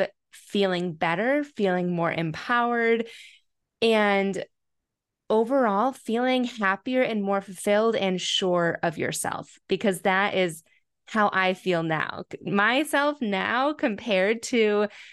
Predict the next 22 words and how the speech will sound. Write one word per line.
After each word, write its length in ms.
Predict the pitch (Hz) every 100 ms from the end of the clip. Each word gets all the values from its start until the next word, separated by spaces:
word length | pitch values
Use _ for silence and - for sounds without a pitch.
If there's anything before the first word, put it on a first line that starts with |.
| - _
when 420 | 190 196 202 214 _
I 520 | 190 180 185 196 202 202 _ _ _ _ _ _ _ -
first 260 | 208 214
started 340 | - 214 208 185
journaling, 480 | 202 190 196 226 220
December 560 | 185 - - 202 202
nineteenth 560 | 202 202 208 - 214 220
of 80 | 220
twenty 280 | 233 220
twenty, 500 | 208 220 202 208 254 - - _ _ _
I 140 | 214 269
feel 180 | 302
like 160 | 285 233
I'm 140 | 190
a 80 | 180
completely 520 | 190 180 - 240 -
different 340 | 185 175 175 -
person, 500 | 170 - - - 156
and 220 | 175 170
in 160 | 180 180
huge 800 | 180 - - 262 262 254 202 -
part 580 | - 190 175 160 -